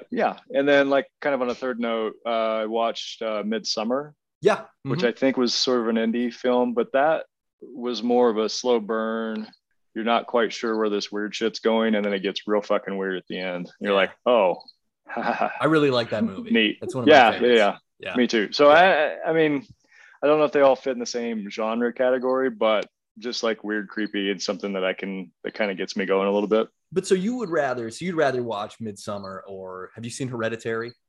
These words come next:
Speaker 1: Yes.
Speaker 2: Okay, yeah. So the previous
Speaker 1: Yeah.
Speaker 2: film by the same director,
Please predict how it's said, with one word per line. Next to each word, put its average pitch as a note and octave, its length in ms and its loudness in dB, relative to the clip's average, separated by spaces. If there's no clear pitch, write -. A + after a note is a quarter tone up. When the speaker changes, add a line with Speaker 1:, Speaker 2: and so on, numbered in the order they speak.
Speaker 1:
Yes. - 560 0
Speaker 2:
Okay, F#2 260 -10
yeah. F2+ 200 -14
So A#2 220 -6
the A2 300 -10
previous B2 300 -4
Speaker 1:
Yeah. G2+ 80 -4
Speaker 2:
film A2+ 140 -2
by G#2+ 100 -6
the G#2 60 -12
same G#2 200 -8
director, G2 500 -10